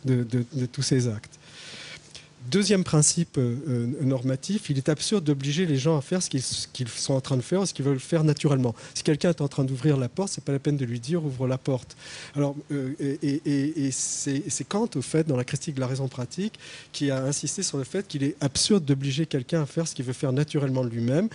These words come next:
C'est pour cette raison qu'il condamnait les bo-, les morales du bonheur. Il disait « mais tout le monde veut être heureux, c'est pas la peine de les obliger à, à l'être ». C'était ainsi, c'était une de ses critiques, euh, principales.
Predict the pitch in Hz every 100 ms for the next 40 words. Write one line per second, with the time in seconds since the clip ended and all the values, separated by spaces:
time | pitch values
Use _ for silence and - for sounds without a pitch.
0 | - - - 147 160 - - 165 175 214
1 | 147 - 147 147 170 160 131 147 170 131
2 | 135 135 165 143 147 139 131 117 165 139
3 | - 240 262 185 151 143 - 147 147 131
4 | 131 131 156 143 131 127 131 127 139 160
5 | 139 123 - - - - 143 165 185 -
6 | 117 - - - 143 131 214 - 147 135
7 | 139 139 120 135 180 165 135 - 143 -
8 | 131 120